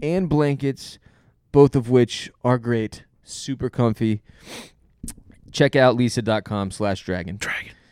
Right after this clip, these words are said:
Speaker 1: Okie dokie. So, in, uh, in, uh, back at Rob's camp,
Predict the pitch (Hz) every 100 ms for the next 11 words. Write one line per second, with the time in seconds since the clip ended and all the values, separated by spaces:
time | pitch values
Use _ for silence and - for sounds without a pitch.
0 | _ _ _ _ _ _ _ _ _ _
1 | _ _ - 131 170 190 196 196 190 190
2 | 190 185 156 - 143 123 - 73 57 -
3 | - 151 143 135 127 _ _ _ - -
4 | _ _ _ _ _ - 160 160 151 147
5 | 139 135 135 - _ _ _ _ _ -
6 | 160 160 165 - 185 185 156 151 131 -
7 | 107